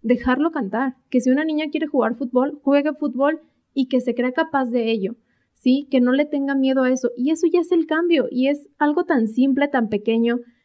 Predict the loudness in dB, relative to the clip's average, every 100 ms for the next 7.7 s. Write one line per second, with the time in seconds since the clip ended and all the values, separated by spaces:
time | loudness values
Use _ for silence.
0 | _ -6 -2 0 2 2 0 -2 -2 0
1 | 2 2 0 0 -2 0 0 0 0 0
2 | 0 0 -2 -2 -4 -4 -4 -4 -2 0
3 | 0 -2 -6 -10 _ _ _ -2 0 2
4 | 0 0 2 0 0 0 -2 -2 -2 0
5 | 2 0 -4 -4 -4 0 0 0 0 0
6 | 0 -2 -2 -2 -4 -4 -4 -2 0 0
7 | -2 -6 -4 -2 0 0 0